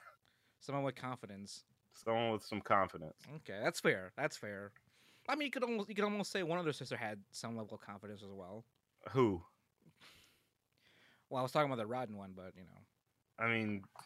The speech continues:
Speaker 1: no. Otherwise, she wouldn't have to been rotten. She coulda just done it. <laughs>
Speaker 2: True, but it
Speaker 1: She
Speaker 2: takes a
Speaker 1: didn't have confidence. In fact, she had the least amount of confidence.
Speaker 2: I mean, you gotta give, you gotta give her props for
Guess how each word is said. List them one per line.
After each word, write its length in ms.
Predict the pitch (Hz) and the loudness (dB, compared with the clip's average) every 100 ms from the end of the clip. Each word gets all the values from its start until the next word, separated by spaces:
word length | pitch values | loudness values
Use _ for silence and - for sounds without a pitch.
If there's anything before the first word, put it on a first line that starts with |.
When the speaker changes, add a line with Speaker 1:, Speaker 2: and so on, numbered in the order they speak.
| - - | -20 -8
Speaker 1:
no. 440 | - 110 95 104 139 165 | 2 6 8 8 8 10
Otherwise, 400 | 160 156 156 156 | 10 12 10 12
she 120 | 185 | 10
wouldn't 200 | 160 165 | 12 10
have 120 | 151 | 8
to 80 | 156 | 8
been 180 | 151 151 | 8 12
rotten. 300 | 185 170 117 | 12 10 6
She 180 | - | 2
coulda 180 | 131 165 | 4 6
just 220 | 135 147 | 6 6
done 180 | 135 196 | 10 10
it. 140 | 107 - - - | 10 2 -6 -8
<laughs> 180 | - - | -14 -2
Speaker 2:
True, 460 | 285 285 220 214 | 2 6 8 8
but 220 | 208 214 | 6 4
it 100 | 202 | 4
Speaker 1:
She 60 | - | 6
Speaker 2:
takes 100 | 135 | 10
a 40 | 180 | 10
Speaker 1:
didn't 160 | 190 | 10
have 200 | 165 135 | 8 8
confidence. 380 | - 117 104 - - - | 8 6 4 -4 -8 0
In 80 | |
fact, 200 | 143 170 | 6 6
she 120 | 175 180 | 8 8
had 180 | 196 - | 8 6
the 60 | |
least 360 | 156 156 202 - | 2 4 4 4
amount 180 | 139 110 | 4 4
of 80 | 98 | 2
confidence. 720 | 101 90 90 98 147 - - _ _ _ _ _ _ _ _ _ - | 0 0 -2 -4 -4 -10 -18 _ _ _ _ _ _ _ _ _ -6
Speaker 2:
I 80 | |
mean, 120 | 143 147 | -4 4
you 40 | |
gotta 160 | 170 156 | 6 6
give, 220 | 147 151 | 4 2
you 60 | |
gotta 120 | 160 165 | 2 2
give 120 | 156 | 2
her 80 | 135 | 2
props 220 | 147 135 | 2 0
for 120 | 123 | -2